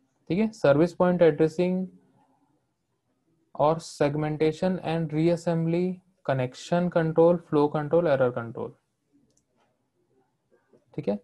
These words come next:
सर्विस पॉइंट एड्रेसिंग मतलब क्या होता है, वही जो हम लोग, आ, आईपी एड्रेस लगाते हैं और साथ में यहाँ पे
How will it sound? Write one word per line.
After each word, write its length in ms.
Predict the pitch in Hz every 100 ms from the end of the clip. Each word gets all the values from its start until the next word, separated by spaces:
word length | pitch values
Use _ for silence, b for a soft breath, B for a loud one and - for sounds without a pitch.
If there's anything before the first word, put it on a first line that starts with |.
| b b b b _ _ -
सर्विस 460 | - 156 165 214 -
पॉइंट 240 | 208 202
एड्रेसिंग 420 | 190 175 - 196
मतलब 260 | 190 185 185
क्या 140 | 190
होता 220 | 185 170 185
है, 140 | 208 - -
वही 220 | 156 190
जो 160 | 180 190
हम 220 | 175 170
लोग, 280 | 170 175 - _ _ -
आ, 580 | 147 147 147 147 156 180 - _ _ _ _ _ _ _ _ _ -
आईपी 300 | 139 139 170
एड्रेस 320 | 175 175 170
लगाते 340 | 170 151 139 196
हैं 20 |
और 80 | 202
साथ 400 | 143 131 - 196
में 60 | 196
यहाँ 160 | 170
पे 140 | 165